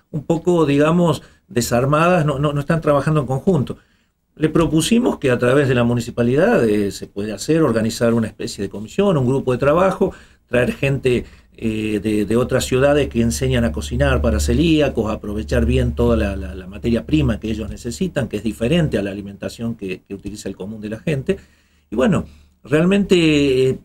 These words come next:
este grupo le va a facilitar todas estas tareas, así que ya está trabajando, ya se reunió con el secretario de Salud, y, y, o, o lo están haciendo esta semana, la verdad que no, no, no, no me han informado exactamente bien, pero, eh,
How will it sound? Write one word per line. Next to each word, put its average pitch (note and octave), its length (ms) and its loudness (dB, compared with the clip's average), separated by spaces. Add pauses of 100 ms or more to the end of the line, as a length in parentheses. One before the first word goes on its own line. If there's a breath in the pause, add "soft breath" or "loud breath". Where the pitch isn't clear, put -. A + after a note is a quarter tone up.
(140)
este F#3+ 260 2
grupo F#3 300 4
le D3 140 4
va D#3+ 160 4
a - 20 0
facilitar D#3 800 0
todas C#3+ 420 0
estas C3 220 -2
tareas, F#3 340 2
así D#3+ 220 0
que C3+ 260 -2 (320 loud breath)
ya F#3 140 2
está G3 240 2
trabajando, E3+ 560 2
ya E3+ 180 4
se E3+ 160 2
reunió C#3+ 320 2
con C3+ 160 -2
el A2+ 240 -4
secretario B2 480 0
de C3 60 2
Salud, G3+ 420 2 (420 loud breath)
y, A#2+ 800 2
y, G2 80 -4 (200)
o, G#2 200 0
o G#2+ 60 2
lo G2+ 80 2
están B2 200 0
haciendo A#2 280 -2
esta A2 140 -4
semana, A2+ 360 -2
la F2+ 100 -10
verdad A2 220 -6
que G#2+ 120 -8
no, A2+ 200 -2
no, G#2+ 220 -12
no, G#2+ 140 -14
no A2 140 -6
me B2 120 0
han B2 60 0
informado B2 500 2
exactamente A#2+ 500 0
bien, D#3+ 160 2
pero, C#3+ 200 2
eh, G#2 280 -8